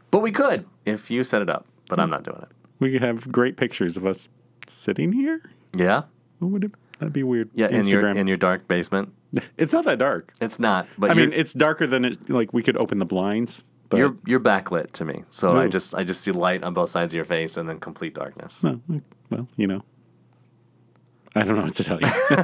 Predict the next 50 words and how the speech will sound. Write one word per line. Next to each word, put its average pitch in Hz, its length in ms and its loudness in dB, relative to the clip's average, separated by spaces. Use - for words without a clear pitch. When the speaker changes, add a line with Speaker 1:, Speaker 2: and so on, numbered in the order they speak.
Speaker 2:
I 147 120 4
can't, 180 320 0
I 160 80 4
can't 175 220 0
change 160 440 0
the 143 100 4
world 110 400 2
that 110 320 0
this 113 200 2
Speaker 1:
Yep. 107 140 4
Speaker 2:
place 95 260 0
is 87 140 -2
built 78 240 -4
in. 87 120 -6
Speaker 1:
True - 280 -2
story. 92 280 0
Speaker 2:
Um, 107 500 0
you 113 80 -2
know, 101 40 -2
maybe 104 260 2
I - 20 0
look 98 180 -4
like 95 180 -2
a, 95 420 -2
an 101 160 -2
angel 98 420 -2
or 92 80 -8
something 101 340 -4
with 98 120 -12
all 104 100 -6
the 107 80 -10
light 104 240 -12
coming - 260 -10
out. 110 140 -10
Speaker 1:
You 113 120 0
do. 107 160 2
There's 92 180 0
a 95 40 4
halo, 92 560 0
and 90 120 -2
there - 80 -2
are - 40 2
Speaker 2:
Mm-hmm. - 20 -2
Speaker 1:
those, 87 260 -2
uh, 82 200 0
creepy 120 300 -6
wings 80 520 -8
Speaker 2:
Mm-hmm. 95 120 -8
Speaker 1:
from, 82 220 -6
um, 73 440 -12